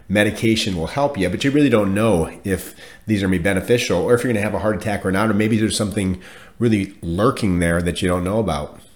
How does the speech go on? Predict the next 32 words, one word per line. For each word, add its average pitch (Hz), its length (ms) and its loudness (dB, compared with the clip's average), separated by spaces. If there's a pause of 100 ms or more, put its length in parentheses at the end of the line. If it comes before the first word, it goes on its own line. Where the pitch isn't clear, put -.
(1600)
And 92 80 -8
so - 120 -4
that's 110 200 2
one 110 280 2
hallmark, 85 520 -2
is 82 140 -6
heart - 300 -4
disease. 80 340 -6
Cardiovascular 98 520 -2
disease 85 360 -2
lead, 87 340 -4
is 78 120 -10
a 80 40 -8
leading 90 240 -4
cause 98 440 -4
of, 80 260 -6 (500)
of, 82 360 -10
uh, 82 220 -8
mortality 85 680 -4
in 78 80 -8
people. 87 400 -10 (400)
Uh, 82 140 -8
morbidity 90 500 -2
where 85 100 0
you 82 100 -4
get 80 140 -8
sick - 240 -4
and 92 80 -4
mortality 87 400 -4
where 80 140 -6
you 80 80 -6
die. 87 380 -8